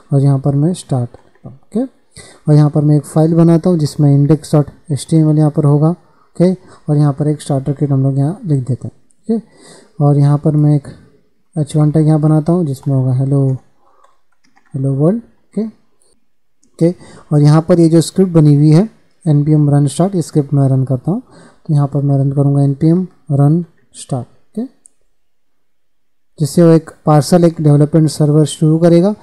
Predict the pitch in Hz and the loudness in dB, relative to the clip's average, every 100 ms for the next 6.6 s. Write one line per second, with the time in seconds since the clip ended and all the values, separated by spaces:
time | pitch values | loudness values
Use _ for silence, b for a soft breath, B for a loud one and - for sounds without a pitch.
0 | B B 143 143 143 143 135 127 - 120 | B B 0 2 2 0 0 -2 -4 -8
1 | - - 123 - 127 131 139 139 135 165 | -8 -14 -16 -10 -8 -6 -8 -8 -4 -2
2 | 165 160 160 165 180 - b b b - | 0 0 0 0 -4 -8 b b b -4
3 | 147 147 156 151 151 147 156 160 - b | -4 -2 0 0 0 0 -2 -2 -6 b
4 | b - 143 139 139 147 143 139 139 - | b -4 0 0 -2 -2 -2 -2 -4 -8
5 | _ _ 147 147 156 156 151 135 135 143 | _ _ -4 0 0 2 0 0 -4 -6
6 | - 151 143 143 147 | -4 -2 0 0 -2